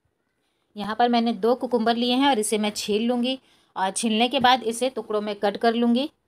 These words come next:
और अब कुकुम्बर को छीलने के बाद मैंने इसे टुकड़ों में कट कर लिए हैं। और टुकड़ों में कट कर लेने के बाद अब मैं लूँगी एक मिक्सी का जार और उसमें मैं सारे कुकुम्बर डाल दूँगी। और इसमें मैं डालूँगी वन टीस्पून काला नमक और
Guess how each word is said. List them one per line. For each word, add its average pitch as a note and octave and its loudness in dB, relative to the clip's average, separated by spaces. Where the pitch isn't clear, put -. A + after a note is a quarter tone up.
और A3 -4
अब G#3+ -4
कुकुम्बर A#3 -4
को D4 0
छीलने A#3+ 0
के A#3+ 0
बाद A#3 2
मैंने G#3 -2
इसे G#3 -6
टुकड़ों G3 -8
में G3+ -4
कट G#3 -2
कर A#3 0
लिए A#3+ 2
हैं। A#3+ -2
और A3 4
टुकड़ों B3+ 2
में C4+ 2
कट B3 4
कर A#3+ 2
लेने A3 0
के G#3+ 0
बाद A3+ 4
अब G#3+ 0
मैं G3+ 0
लूँगी G3+ 0
एक G3 -2
मिक्सी G3 -6
का A3+ 2
जार A3+ 4
और G#3+ 4
उसमें G3+ -4
मैं A#3 -2
सारे G3+ 2
कुकुम्बर G#3 2
डाल F#3 6
दूँगी। E3+ -4
और A#3 -2
इसमें B3 -2
मैं B3 0
डालूँगी B3 2
वन A#3+ 6
टीस्पून A3+ 0
काला G3 2
नमक B3 -2
और F#3+ -6